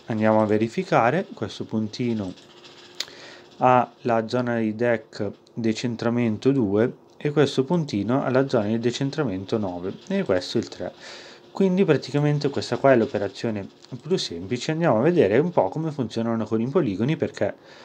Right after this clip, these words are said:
eh, potrebbe risultare un po' più, ehm, complessa la logica da, ehm, da intercettare.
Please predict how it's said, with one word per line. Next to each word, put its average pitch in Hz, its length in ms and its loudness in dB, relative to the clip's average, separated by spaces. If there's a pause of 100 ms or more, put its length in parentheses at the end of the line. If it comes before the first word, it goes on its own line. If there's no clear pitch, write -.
(200)
eh, 107 560 2
potrebbe 107 380 2
risultare 107 480 -4
un 113 120 -2
po' 117 280 4 (580)
più, 156 400 2
ehm, 113 680 2
complessa 127 580 0
la 127 140 6
logica 107 680 0
da, 101 380 -2 (560)
ehm, 101 1300 -2 (160)
da 123 320 4
intercettare. 110 1080 -6